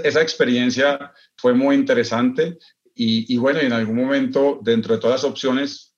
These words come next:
había muchas opciones, siempre la compañía te plantea opciones y te da la oportunidad de escoger, no te obliga. Estaba el tema, se apareció el tema de volver a Colombia, dentro de muchas opciones.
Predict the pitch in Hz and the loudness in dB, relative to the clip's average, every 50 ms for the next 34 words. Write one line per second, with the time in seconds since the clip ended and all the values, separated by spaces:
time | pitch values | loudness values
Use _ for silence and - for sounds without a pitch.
0 | _ - 95 95 98 113 123 139 151 151 143 120 135 120 127 127 - 131 127 123 | _ -14 -12 -6 -4 -4 -4 -4 -4 -6 -6 -6 -6 -6 -8 -8 -4 -4 -2 -2
1 | 127 131 120 127 127 120 117 127 127 117 107 113 104 92 110 104 107 110 113 117 | -2 -2 -2 -2 -2 -2 -2 -2 -4 -4 -4 -6 -6 -6 -4 -4 -2 -2 -2 -4
2 | 117 117 113 - _ _ _ _ 120 110 - 123 113 107 98 120 113 117 117 - | -4 -6 -12 -18 _ _ _ _ -8 -4 -4 -2 -2 -2 -2 0 -2 -2 -2 -2
3 | - 147 139 123 123 131 127 127 - 123 120 123 117 113 113 120 117 - 123 117 | -2 0 0 0 0 -2 -4 -6 -8 -6 -2 -2 0 0 0 -2 -2 -4 -8 -6
4 | - 120 110 104 104 104 104 - - - 110 104 107 107 98 98 104 95 - 113 | -4 -4 -4 -4 -4 -4 -6 -6 -6 -6 -4 -4 -4 -4 -4 -6 -8 -4 -2 -2
5 | 113 117 123 117 98 104 110 113 - - - - - - - _ _ _ - 151 | 0 0 0 0 -2 -4 -6 -8 -12 -20 -20 -20 -20 -20 -20 _ _ _ -8 -8
6 | - - - 127 127 131 135 127 131 135 131 131 135 135 139 135 - - - - | -4 -2 0 0 2 0 0 0 0 -2 0 0 -2 -4 -4 -6 -8 -14 -6 -4
7 | 131 123 - 104 - 123 113 110 120 113 110 127 123 135 139 127 113 117 120 123 | -4 -4 -2 -2 -2 -2 0 0 -2 0 0 0 0 0 0 2 2 2 0 0
8 | 120 131 147 180 175 143 120 117 104 92 - - 113 110 110 - 113 113 110 110 | 0 2 2 2 2 2 0 -2 -6 -8 -6 -2 -2 -2 0 0 0 0 0 -2
9 | 104 117 113 120 127 120 - 156 151 131 110 101 92 - - _ | -2 -4 -6 -6 -8 -4 -2 0 0 0 -2 -6 -12 -16 -20 _